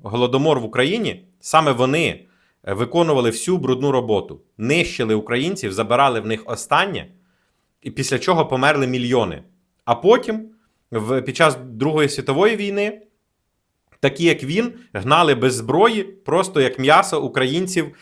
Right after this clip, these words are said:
на фронт, воювати проти,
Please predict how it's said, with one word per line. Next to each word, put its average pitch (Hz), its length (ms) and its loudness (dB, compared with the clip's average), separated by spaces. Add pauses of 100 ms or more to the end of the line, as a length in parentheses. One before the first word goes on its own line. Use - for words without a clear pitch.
(840)
на 151 160 2
фронт, 113 440 0 (220)
воювати 139 520 4
проти, 143 720 2